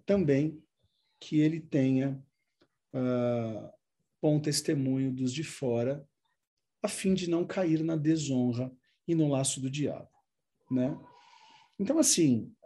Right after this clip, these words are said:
a ideia do ser irrepreensível é a famosa culpa no cartório, né? Então, o cara quer ser pastor, ele tem que ter uma vida digna diante dos homens, diante de Deus. Ser esposa de um,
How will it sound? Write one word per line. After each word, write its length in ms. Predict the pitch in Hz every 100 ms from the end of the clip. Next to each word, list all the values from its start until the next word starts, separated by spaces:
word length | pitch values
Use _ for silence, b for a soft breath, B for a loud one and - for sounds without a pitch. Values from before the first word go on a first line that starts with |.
| 139
a 100 | 185
ideia 340 | 196 160 247 254
do 100 | 196
ser 260 | - 175
irrepreensível 1200 | 160 147 151 143 127 - - 226 220 143 120 107 -
é 160 | 214
a 40 | 233
famosa 460 | - 208 208 202
culpa 260 | 220 202 214
no 100 | 208
cartório, 640 | - 196 180 117 - 98 _ _ _ _ _ _ _ _ -
né? 280 | 127 135 - B B _ _ _ _ _ 170
Então, 560 | 151 151 151 202 262 269
o 20 |
cara 220 | - 226
quer 140 | 202 190
ser 160 | -
pastor, 560 | 185 180 - - 165 180
ele 180 | 214 285
tem 240 | - 320
que 80 | 320
ter 120 | -
uma 160 | 349 370
vida 300 | 320 320 349
digna 420 | 311 247 165 143
diante 300 | 131 151 151
dos 240 | 156 160
homens, 400 | 135 135 160 185
diante 300 | 185 185 190
de 80 | 240
Deus. 520 | 220 120 95 - - _ _ _ b b b b
Ser 180 | b -
esposa 440 | 320 - 214 190 185
de 120 | 185
um, 300 | 180 135